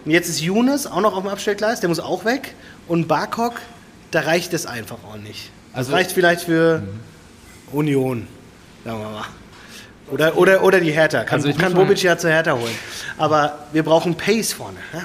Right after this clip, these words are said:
Speaker 1: Für den Glasner-Fußball
Speaker 2: Okay.
Speaker 1: brauchst du Pace.
Speaker 2: Okay.
Speaker 1: Da ist Lindström, Hauge und vielleicht jetzt noch, weiß nicht, noch mal ein Neuer. Ich glaube auch nicht, dass wir, dass wir,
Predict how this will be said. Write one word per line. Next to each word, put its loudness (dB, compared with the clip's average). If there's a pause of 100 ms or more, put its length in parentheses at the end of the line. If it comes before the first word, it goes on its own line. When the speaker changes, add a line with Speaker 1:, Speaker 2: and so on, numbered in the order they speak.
Speaker 1:
Für -10
den -2
Glasner-Fußball -4
Speaker 2:
Okay. -6
Speaker 1:
brauchst -8
du -6
Pace. -6
Speaker 2:
Okay. -14
Speaker 1:
Da -8
ist -10
Lindström, -2 (500)
Hauge -2 (1000)
und 0 (320)
vielleicht -4
jetzt -8
noch, -6 (280)
weiß -2
nicht, -8
noch -4
mal -2
ein -2
Neuer. -4 (260)
Ich -20
glaube 0
auch 0
nicht, -4
dass -2
wir, 2
dass -6
wir, 0